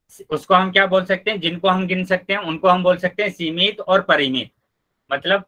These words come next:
वो आसानी से हम गिन सकते हैं कि कितनी संख्या उसके अंदर है। तो जैसे एक और दो के, एक और चार के बीच में बात करेंगे तो दो ही नंबर हमारे पास आ रहे हैं, दो और तीन।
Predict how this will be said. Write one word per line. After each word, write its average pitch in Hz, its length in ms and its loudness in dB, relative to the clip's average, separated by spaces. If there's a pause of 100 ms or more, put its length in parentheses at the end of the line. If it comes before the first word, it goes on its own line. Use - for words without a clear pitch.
वो 151 120 -6
आसानी 175 560 0
से 190 120 -4
हम 185 160 -2
गिन 147 180 -4
सकते 139 260 -4
हैं 170 80 -6
कि 190 120 -6
कितनी 175 280 -6
संख्या 160 320 2
उसके 143 240 -2
अंदर 147 320 2
है। 117 180 -8 (720)
तो 135 140 2
जैसे 156 240 4 (160)
एक 190 200 4
और 196 140 4
दो 180 160 4
के, 208 100 -2
एक 175 360 0
और 196 120 0
चार 180 220 4
के 190 140 -4
बीच 180 240 -8
में 185 100 -6
बात 170 240 2
करेंगे 180 300 -2
तो 196 140 -8
दो 170 160 -4
ही 175 160 -2
नंबर 175 260 0
हमारे 160 240 -2
पास 156 240 -2
आ 139 60 2
रहे 147 120 -2
हैं, 180 80 -6
दो 151 180 -4
और 156 180 -2
तीन। 98 220 -12